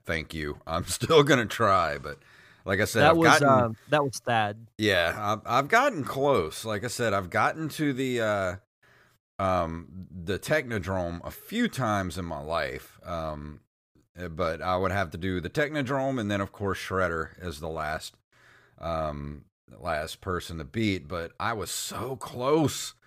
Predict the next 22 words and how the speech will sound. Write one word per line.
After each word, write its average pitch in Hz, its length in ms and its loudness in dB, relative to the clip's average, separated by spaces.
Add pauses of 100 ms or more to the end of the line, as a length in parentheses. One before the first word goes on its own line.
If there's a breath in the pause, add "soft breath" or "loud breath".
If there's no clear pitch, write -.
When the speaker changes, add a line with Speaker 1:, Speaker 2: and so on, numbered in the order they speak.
(540 soft breath)
Speaker 1:
to 117 500 0
the, 107 340 -2
um, 95 760 -2
the, 95 180 -2
the 90 120 -4
giant 104 400 -4
mouser 95 600 -4 (100)
the 92 160 -2
other 87 200 -4
day 82 280 -2
when 80 160 -6
I 76 60 -8
couldn't 156 360 -8
get 131 200 -6
past 117 360 -4
that 92 280 -8
damn 110 420 0
room, 127 460 6
man. 85 260 -6
I 92 60 -4
was, 92 160 -6
like, 98 120 -8